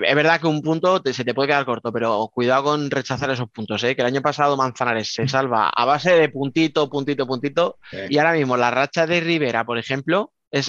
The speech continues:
Speaker 1: de dos empates consecutivos, pero dos de quince. Industrias lleva dos de quince también.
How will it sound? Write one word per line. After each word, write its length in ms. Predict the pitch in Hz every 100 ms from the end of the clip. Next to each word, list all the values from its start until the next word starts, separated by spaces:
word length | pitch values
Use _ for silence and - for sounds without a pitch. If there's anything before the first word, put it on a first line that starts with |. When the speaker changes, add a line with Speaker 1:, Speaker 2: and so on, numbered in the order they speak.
| 135
Speaker 1:
de 100 | 139
dos 180 | 147
empates 480 | 147 139 - 143 139
consecutivos, 640 | - 131 123 127 139 175
pero 360 | 160 120 117 104 _ _ _ _ _ _ _
dos 280 | 117 135 139
de 120 | 156
quince. 460 | 143 131 - - _ _ _ _ _ _ _ _ _ _
Industrias 600 | 127 131 147 139 165 175
lleva 320 | 156 165 175 -
dos 120 | 143
de 100 | 151
quince 320 | 151 151 120
también. 380 | 107 107 - -